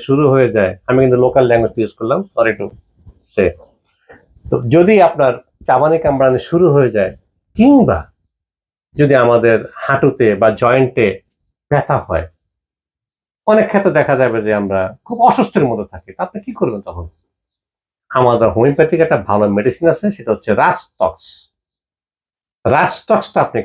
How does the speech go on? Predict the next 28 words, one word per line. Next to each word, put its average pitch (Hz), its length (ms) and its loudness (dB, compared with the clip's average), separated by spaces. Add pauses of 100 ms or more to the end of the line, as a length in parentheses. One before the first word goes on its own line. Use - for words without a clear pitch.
খাবেন, 110 280 -2 (460)
সেই 113 180 -2
রাজটক্সটা 131 560 -4
খাবেন 165 200 0 (100)
কত? 196 160 0 (680)
ত্রিশ 269 220 2 (100)
শক্তির - 380 0
খাবেন, 95 240 -4 (520)
থার্টি 147 340 -2 (180)
পাওয়ারের। 82 380 -6 (880)
এই 131 140 2
রাজটক্স 190 480 -2 (800)
দুই 143 320 2
ফোঁটা 160 300 0 (640)
বা 120 100 0 (140)
তিন 147 120 2 (100)
ফোঁটা 156 220 2 (100)
জিভে 117 320 2
দিয়ে 139 220 2
দিবেন, 165 220 -2 (880)
দৈনিক 165 340 4
তিন 151 120 4 (100)
চারবার 127 280 2 (100)
খাবেন। 160 240 -2 (500)
দেখবেন 185 380 2 (500)
দুদিন 147 320 2
পর 139 120 2 (100)
থেকে 175 180 0